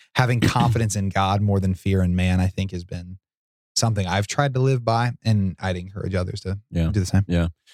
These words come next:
Speaker 2: You guys being as, like, business owners, has, has Damascus ever, like, faced, like, any backlash for, like, you know, anything that we've said or stood for, um,
Speaker 1: Hmm.
Speaker 2: or different things like that?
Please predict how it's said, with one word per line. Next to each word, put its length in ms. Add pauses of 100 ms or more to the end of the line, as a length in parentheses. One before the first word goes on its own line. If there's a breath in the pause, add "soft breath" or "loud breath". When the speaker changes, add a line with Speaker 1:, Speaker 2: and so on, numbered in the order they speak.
Speaker 2:
You 120
guys 180
being 220
as, 100
like, 180
business 380
owners, 300
has, 320
has 180
Damascus 560
ever, 260
like, 160
faced, 380
like, 140
any 140
backlash 760
for, 160
like, 320
you 100
know, 100
anything 300
that 80
we've 200
said 420
or 80
stood 380
for, 640
um, 300
Speaker 1:
Hmm. 20
Speaker 2:
or 80
different 280
things 180
like 140
that? 220